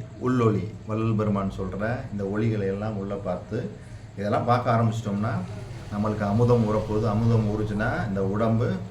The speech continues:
பொன்னுடம்பை மாத்திக்கலாம். பொன்னுடம்பை மாத்தினதுக்கு அப்புறம், அவர் ஏற்கனவே சொன்னது மாதிரி பிரணவ தேகம், ஞான தேகம், அதாவது சுத்த தேகம், பிரணவ தேகம், ஞான தேகம், இது எல்லாமே கிடைச்சிரும்.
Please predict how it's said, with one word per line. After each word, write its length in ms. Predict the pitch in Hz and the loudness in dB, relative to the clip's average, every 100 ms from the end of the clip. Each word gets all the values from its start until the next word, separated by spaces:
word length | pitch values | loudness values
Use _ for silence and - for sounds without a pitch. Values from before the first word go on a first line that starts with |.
| 98 | -2
பொன்னுடம்பை 420 | 104 104 101 98 | 0 2 2 2
மாத்திக்கலாம். 580 | 104 107 113 113 117 123 - - - - - - - | 0 -2 -4 -2 0 -2 -6 -12 -14 -14 -14 -12 -4
பொன்னுடம்பை 400 | 107 110 107 104 | 0 4 4 4
மாத்தினதுக்கு 440 | 101 104 101 98 | 2 2 0 0
அப்புறம், 360 | 98 101 120 123 | -2 0 0 2
அவர் 220 | 110 107 | 2 4
ஏற்கனவே 260 | 107 104 104 | 2 0 -2
சொன்னது 280 | 101 101 | -2 0
மாதிரி 320 | 95 98 123 - - - - - - | 0 -2 -4 -8 -12 -16 -16 -14 -4
பிரணவ 340 | 107 113 107 | 0 4 4
தேகம், 360 | 104 104 120 92 - | 2 -2 -2 -6 -6
ஞான 240 | 104 104 98 | -2 -2 -2
தேகம், 360 | - - - - - - | -4 -10 -12 -16 -16 -12
அதாவது 240 | 90 113 117 | -8 -6 -4
சுத்த 260 | 104 113 | -2 0
தேகம், 360 | 110 101 110 117 - - - - | 2 0 -2 -4 -6 -10 -14 -8
பிரணவ 360 | 110 110 107 101 | -2 2 2 2
தேகம், 380 | 95 95 107 104 | 0 -2 -4 -6
ஞான 260 | 107 104 92 | -2 -2 -2
தேகம், 280 | 82 - - 104 | -4 -10 -12 -6
இது 120 | 98 | -4
எல்லாமே 300 | 95 95 101 | -4 -4 -4
கிடைச்சிரும். 460 | - - - - | -6 -10 -12 -14